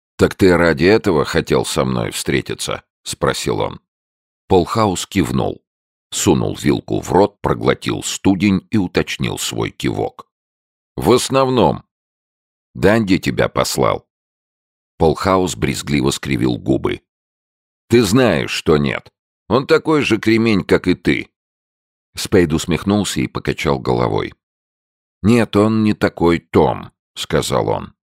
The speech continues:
"Ему только так кажется". Том насупился и принялся кромсать ножом свиную ножку. "Ты вообще когда-нибудь повзрослеешь?"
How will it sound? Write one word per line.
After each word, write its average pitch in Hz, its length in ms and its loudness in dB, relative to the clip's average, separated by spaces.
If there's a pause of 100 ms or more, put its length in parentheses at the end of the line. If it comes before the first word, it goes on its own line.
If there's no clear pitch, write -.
"Ему 87 300 2
только 95 380 2
так 69 380 -4
кажется". - 680 -4 (580)
Том 92 260 4
насупился 98 680 0
и 76 60 2
принялся 67 580 0
кромсать 64 520 -2
ножом 73 420 0
свиную 64 560 -2
ножку. 57 600 -4 (720)
"Ты 123 140 2
вообще 113 540 2
когда-нибудь 80 720 0
повзрослеешь?" 78 1000 0